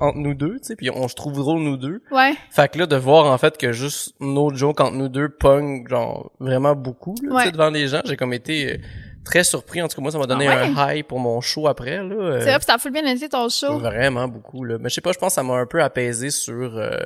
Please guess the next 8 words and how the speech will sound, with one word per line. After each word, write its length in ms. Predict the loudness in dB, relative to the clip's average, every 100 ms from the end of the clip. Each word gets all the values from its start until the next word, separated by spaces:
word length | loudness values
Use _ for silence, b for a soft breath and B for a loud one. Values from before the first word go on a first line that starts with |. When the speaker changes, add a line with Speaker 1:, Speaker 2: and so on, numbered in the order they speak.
| -10 b b b b b
Speaker 1:
je 80 |
sais 80 | -4
pas, 160 | 0 0
notre 180 | 0 0
valeur. 480 | 0 0 -2 -6 -12 -18 _ _ _
Speaker 2:
Ben, 220 | -4 -2 -4 _ _ _
j'espère. 380 | -14 -12 -12 -14 -16
Speaker 1:
Tu 60 | _